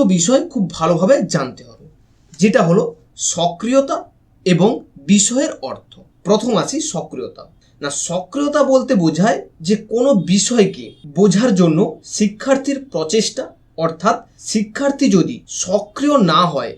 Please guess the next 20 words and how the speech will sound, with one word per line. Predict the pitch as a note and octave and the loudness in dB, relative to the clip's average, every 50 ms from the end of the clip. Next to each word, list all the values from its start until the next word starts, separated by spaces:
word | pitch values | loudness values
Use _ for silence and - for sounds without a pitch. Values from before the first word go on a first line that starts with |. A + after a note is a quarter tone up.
| - | 0
তবে | F#3+ F#3+ G#3 A3 A#3+ | 2 4 4 4 4
শিক্ষক | - - - - B3 B3+ C4 - - - A#3+ A#3 - - | 2 2 0 -2 -4 -6 -4 0 0 2 2 0 -2 -8
যেভাবেই | D#3 D3+ D#3 A3 C#4+ C4+ G#3+ - C#4 C#4 D#4 D#4+ D4+ D4 | -8 -4 0 0 0 0 0 0 2 2 4 4 4 4
শিক্ষাদান | C#4 - A#3+ G3 - - - A3 G#3 G#3 G3 E3+ | 2 0 -4 -6 -6 -4 -2 0 2 2 2 2
করুক | E3 D#3 D3+ D3 | 0 0 -2 -2
না | D3 C3+ - - | -4 -6 -8 -10
কেন, | A#2 G#2 - - - | -10 -14 -14 -16 -16
শিক্ষার্থীর | - - - A3+ G3+ - - - D4 C#4+ - - D4+ C4+ | -8 -4 -2 -2 -2 -4 -6 -2 0 0 2 2 0 0
শিখন | - - - G3+ - - C#4+ C#4+ C#4+ | 0 -2 -2 -4 -2 -2 0 0 2
প্রক্রিয়া | - G3+ E3 E3 - E3+ F3 B3 D4 F4 - - - | 4 4 4 2 2 2 2 4 4 2 0 -4 -12
সফল | - - - F3 E3+ F3 A#3+ A#3+ G3+ | -12 -6 -4 -2 -2 0 2 2 2
হতে | F#3+ F#3+ - - | 2 0 -2 -6
পারে | - C3 A#2 A#2 A2 | -6 -6 -6 -6 -8
না। | A#2+ B2+ C3 _ _ _ _ | -12 -16 -20 _ _ _ _
অর্থাৎ | D#3 D#3 - - G#3+ G#3+ - | -6 -6 -4 -4 -4 -4 -4
শিক্ষার্থী | - - - - A3 G#3 - - - - D4 D4 D4 D#4 C#4+ | -2 -2 0 2 2 0 0 -2 -4 -2 0 0 0 0 2
যদি | C#4 D4 C#4+ C#4 | 2 2 2 2
সক্রিয় | C4+ - G3+ F3+ E3 E3+ - G#3 G#3+ F#3+ | 0 0 0 -2 -4 -4 0 2 2 2
না | D#3 D3 C#3 C3 | 2 2 0 -2
হয়, | A#2+ - A2+ A2 G#2 - | -4 -6 -10 -12 -12 -14